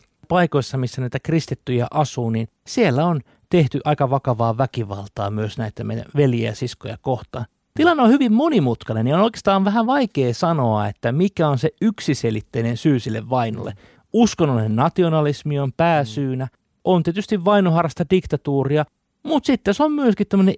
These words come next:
Speaker 1: etnis-uskonnollinen vihamielisyys. Tää on hyvin monimutkainen soppa siellä Myanmarissa.
Speaker 2: Joo. Tosiaan Open Doorsin nettisivuilla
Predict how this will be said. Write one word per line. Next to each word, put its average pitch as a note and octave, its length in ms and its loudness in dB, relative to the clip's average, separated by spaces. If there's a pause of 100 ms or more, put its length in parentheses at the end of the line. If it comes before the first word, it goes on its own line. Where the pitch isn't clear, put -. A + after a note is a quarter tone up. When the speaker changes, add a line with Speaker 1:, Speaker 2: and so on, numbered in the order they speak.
Speaker 1:
etnis-uskonnollinen D#3 1080 0
vihamielisyys. B2+ 760 0
Tää G3+ 140 0
on G#3+ 80 2
hyvin A3 240 2
monimutkainen A#2+ 680 -2
soppa - 400 -6
siellä G#2+ 240 -10
Myanmarissa. - 640 -10
Speaker 2:
Joo. A2+ 280 -2 (400)
Tosiaan F3+ 360 0
Open F#3+ 260 -2
Doorsin D#3 360 -2
nettisivuilla D3+ 680 0